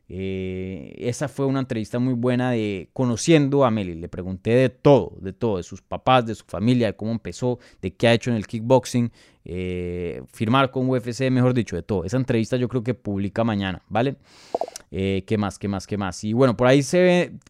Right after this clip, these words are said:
que hay varios topics que, que quiero hacer videos, pero simplemente no he tenido tiempo, pero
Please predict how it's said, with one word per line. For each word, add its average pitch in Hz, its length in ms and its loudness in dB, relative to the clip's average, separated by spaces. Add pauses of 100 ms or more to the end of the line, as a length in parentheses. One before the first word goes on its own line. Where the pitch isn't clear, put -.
(120)
que - 80 -4
hay 165 100 4
varios 165 360 4
topics 165 360 2
que, 127 300 4
que - 100 -18
quiero 120 140 0
hacer 143 180 0
videos, 143 380 4
pero 113 160 -4
simplemente 127 480 0
no 131 80 4
he 120 40 0
tenido 127 260 0
tiempo, 123 300 -2
pero 95 280 -4